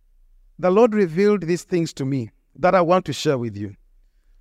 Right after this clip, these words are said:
So verse one to verse nine. Jesus entered Jericho and was passing through. It's Luke chapter nineteen,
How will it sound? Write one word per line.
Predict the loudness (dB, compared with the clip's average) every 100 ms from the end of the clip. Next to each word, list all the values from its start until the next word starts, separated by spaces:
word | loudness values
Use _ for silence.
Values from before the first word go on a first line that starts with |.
| _ -2
So | 0
verse | 2 2 0 -12 -4
one | 2 2 2
to | -2
verse | -2 -2 -2 -2
nine. | -4 -4 -6 -10 _ _ _ _ _ _ _ _ _ _ _ _ _ _ _ _ _ -2
Jesus | 2 4 2 0
entered | 0 2 0 -4
Jericho | 2 2 2 -2 -10 -10 _ _ _ _ _ _ _ _ _ _ _ _ _ _
and | -4 0
was | -2 -2
passing | 0 -2 0 -4
through. | -4 -6 -6 -6 -10 _ _ _ _ _ -12
It's | -10 -2
Luke | -2 0
chapter | 0 0
nineteen, | -2 -2 -4 -6